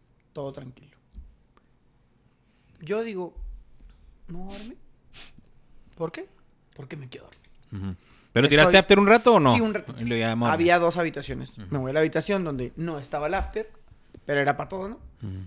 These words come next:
Speaker 1: Y me duermo. Cuando estoy empezando a quedarme dormido, güey, que pasó un tiempo en el que yo estuve en el celular, el chingado, es que me estoy quedando dormido, abren la puerta del cuarto.
Speaker 2: Sorpresa.
Speaker 1: Y yo con las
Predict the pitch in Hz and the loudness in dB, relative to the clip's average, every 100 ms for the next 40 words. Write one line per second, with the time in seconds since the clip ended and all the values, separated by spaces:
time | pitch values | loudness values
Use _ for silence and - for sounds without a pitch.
0 | - 160 151 127 127 123 123 _ _ - | -8 -4 -2 -2 -4 -8 -14 _ _ -20
1 | _ _ _ _ - _ _ _ _ _ | _ _ _ _ -20 _ _ _ _ _
2 | - 226 247 - 294 381 349 247 269 320 | -2 0 0 -6 -10 -4 0 0 0 0
3 | 247 220 302 277 202 277 226 196 208 233 | 0 0 -2 -4 -4 -6 -8 -8 -10 -10
4 | _ - - _ _ _ _ _ _ _ | _ -20 -20 _ _ _ _ _ _ _
5 | - 156 123 170 185 180 233 226 175 160 | -4 -4 -4 -4 -4 -2 -4 -4 -6 -8
6 | 147 135 139 135 135 135 165 175 202 226 | -8 -12 -12 -6 -4 -4 -4 -4 -4 -6
7 | 302 285 302 311 320 320 277 285 - 262 | -8 -8 -6 -4 -4 -4 -8 -12 -18 -18
8 | - - 151 - - 190 226 220 240 226 | -18 -14 -14 -8 -4 2 2 2 0 -2
9 | - - _ - - - _ _ - 156 | -6 -20 _ -20 -20 -20 _ _ -2 0
10 | 156 165 151 147 - 139 - - - - | -2 -10 -10 -14 -12 -14 -14 -20 -20 -20
11 | _ _ - - - - - - _ - | _ _ -12 -10 -10 -16 -20 -20 _ -20
12 | - 104 139 175 170 156 165 - - - | -2 -2 2 2 2 -2 -4 -12 -14 -14
13 | - - - - 196 196 196 214 208 196 | -16 -18 -20 -12 -4 -2 0 -2 -4 -4
14 | - - 143 135 147 | -8 -10 -10 -10 -12